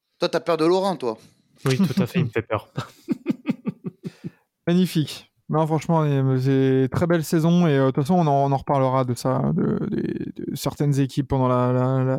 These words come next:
Speaker 3: la, l'off-season et tout. On aura le temps de, de parler de tout ça.
Speaker 2: Tout à fait.
Speaker 3: Mais, euh, mais voilà. Merci, messieurs, pour cette petite, euh, petite discussion, petit épisode, euh, bien chill, bien sympa de, de départ en vacances, on va dire, tu sais. <laughs> Un peu
Speaker 2: Direction
Speaker 3: le, le,
Speaker 2: Cancun.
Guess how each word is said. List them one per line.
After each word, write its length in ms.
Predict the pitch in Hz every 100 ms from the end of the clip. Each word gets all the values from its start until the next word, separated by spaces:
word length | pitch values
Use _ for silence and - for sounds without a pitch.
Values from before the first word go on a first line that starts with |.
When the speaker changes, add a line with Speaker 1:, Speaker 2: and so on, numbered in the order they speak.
| -
Speaker 3:
la, 160 | 139
l'off-season 640 | 143 139 - - 131 135 131
et 80 | 123
tout. 340 | 139 131 123 - - - - -
On 100 | 139
aura 160 | 131
le 80 | 135
temps 160 | 131 143
de, 180 | 135 127
de 120 | 131
parler 240 | 131 131
de 40 | -
tout 120 | -
ça. 180 | - 123 _ _ _ _ -
Speaker 2:
Tout 200 | - 123
à 20 |
fait. 180 | - - _ _ _ _ _ _ _ _ -
Speaker 3:
Mais, 200 | 165 165
euh, 280 | 160 156 151
mais 100 | 151
voilà. 220 | 180 415 - _ _ _ _
Merci, 300 | 175 160 240
messieurs, 380 | 254 - 233 359 -
pour 140 | 151
cette 160 | 143 151
petite, 320 | 156 - 151
euh, 120 | 160 151
petite 280 | 165 196
discussion, 400 | 165 170 175 208
petit 280 | 208 175 208 208
épisode, 460 | 185 190 185 165
euh, 180 | 170 165
bien 200 | 147 180
chill, 280 | 170 - 180
bien 180 | 151 160
sympa 380 | 147 170 165 160
de, 340 | 143 143 139
de 120 | 139 135
départ 300 | 151 165 160
en 60 |
vacances, 360 | 151 147 160 -
on 60 |
va 60 | 131
dire, 180 | 131 147
tu 180 | - 139
sais. 20 |
<laughs> 1400 | 143 - - - - - _ _ - - - - 196 147 -
Un 80 |
peu 80 | 147
Speaker 2:
Direction 160 | 170 160
Speaker 3:
le, 60 | 143
le, 220 | 143 135
Speaker 2:
Cancun. 160 | 147